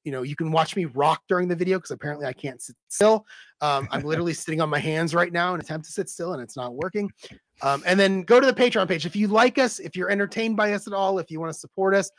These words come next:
Speaker 1: patreon dot com slash new author podcast. There's a dollar tier and a five dollar tier. You can do whatever you want. You can just go there and, you know, sign up for free if you want, maybe post stuff. I don't, I don't know. Um, I don't know how Patreon works. I haven't, we haven't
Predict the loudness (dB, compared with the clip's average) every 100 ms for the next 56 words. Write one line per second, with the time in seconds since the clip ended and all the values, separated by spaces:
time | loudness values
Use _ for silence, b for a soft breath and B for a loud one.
0 | B B -4 0 2 0 2 0 0 -4
1 | 0 2 2 0 4 4 4 0 0 -6
2 | -8 -4 -4 -2 -4 -6 -6 -6 -8 -8
3 | -4 -4 -4 -4 -4 -6 -10 -4 0 0
4 | 0 -2 2 0 0 B B B -6 -4
5 | -6 -2 0 2 2 0 -4 _ _ -4
6 | -4 0 2 2 0 _ -6 -6 0 0
7 | 0 -2 -4 -6 -12 -12 -8 -8 -2 -4
8 | -2 -6 -8 -12 -12 -18 -20 B B -2
9 | 0 0 -2 -6 -6 -10 _ -12 -10 -10
10 | -6 -6 -4 -4 -6 -4 -2 0 -2